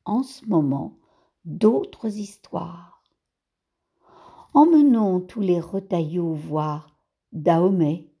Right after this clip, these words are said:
l'histoire de Suleiman, Barbès, Little Algérie.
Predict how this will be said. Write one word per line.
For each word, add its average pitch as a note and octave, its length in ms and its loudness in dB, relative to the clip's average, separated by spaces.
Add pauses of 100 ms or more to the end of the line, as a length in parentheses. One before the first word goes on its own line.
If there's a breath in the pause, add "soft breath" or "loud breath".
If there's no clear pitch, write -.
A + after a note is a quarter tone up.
(840 soft breath)
l'histoire F3+ 640 -2
de E3 140 -4
Suleiman, F3+ 840 -4 (720)
Barbès, F#3 880 -2 (560)
Little G3 420 0
Algérie. F#3 680 -4